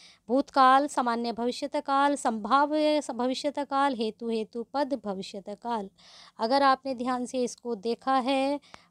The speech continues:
पढ़ा है, तो आप इसको आराम से बता सकते हैं। संभव है, नाम से ही पता चल रहा है कि संभावना, भविष्यकाल, ठीक है। अगले प्रश्न पे चलते हैं। राधा गई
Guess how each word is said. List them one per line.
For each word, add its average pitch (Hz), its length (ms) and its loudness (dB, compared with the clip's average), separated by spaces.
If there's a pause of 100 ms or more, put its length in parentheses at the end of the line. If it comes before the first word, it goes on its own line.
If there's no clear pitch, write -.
पढ़ा 233 300 2
है, 262 320 0
तो 262 200 -2
आप 220 360 0
इसको 233 340 -10
आराम 208 400 -6
से 262 300 -4 (320)
बता 214 340 2
सकते 214 480 -6
हैं। 202 400 -6
संभव 262 600 2
है, 240 240 0 (160)
नाम 226 220 2
से 254 140 -6
ही 302 140 0
पता 247 260 -6
चल 220 240 -6
रहा 226 100 0
है 226 60 -2
कि 226 160 -8
संभावना, 220 920 -2 (680)
भविष्यकाल, 196 840 -4 (100)
ठीक 247 240 -12
है। 339 220 2
अगले 202 360 -4
प्रश्न 240 340 -6
पे 269 120 -4
चलते 277 340 -4
हैं। 359 240 2
राधा 294 380 4
गई 277 440 -2